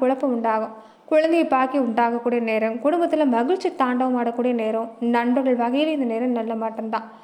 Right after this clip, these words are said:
உறவினர் வகையில மட்டும் கொஞ்சம் எச்சரிக்கையா பேச பாருங்க. உங்க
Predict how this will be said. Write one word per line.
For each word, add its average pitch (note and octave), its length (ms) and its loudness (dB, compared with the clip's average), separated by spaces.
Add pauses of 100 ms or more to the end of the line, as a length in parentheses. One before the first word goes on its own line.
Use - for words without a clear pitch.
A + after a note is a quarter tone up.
(340)
உறவினர் G4+ 400 4
வகையில D4+ 280 2
மட்டும் C#4 200 -2
கொஞ்சம் C4+ 280 -2
எச்சரிக்கையா C4+ 460 -2
பேச A#3 140 -4 (120)
பாருங்க. A3+ 320 -2
உங்க A#3 140 0